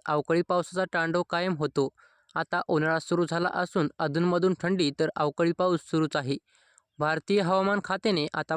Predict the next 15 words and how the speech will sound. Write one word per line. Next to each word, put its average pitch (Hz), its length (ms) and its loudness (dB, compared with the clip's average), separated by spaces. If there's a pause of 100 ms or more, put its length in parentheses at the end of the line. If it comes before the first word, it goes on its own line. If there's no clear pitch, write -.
पुन्हा 170 280 0
एकदा 185 300 -2
अवकाळी 160 380 0
पावसाचा 185 460 0
इशारा 190 360 0
दिला 151 260 0
आहे. 143 200 -2 (680)
उत्तरेकडील 170 540 0
राज्यांमध्ये 165 640 0 (100)
येत्या 165 340 0
अकरा 170 420 -4
ते 185 80 0
चौदा 165 320 0
मार्च 170 320 0
दरम्यान 170 360 0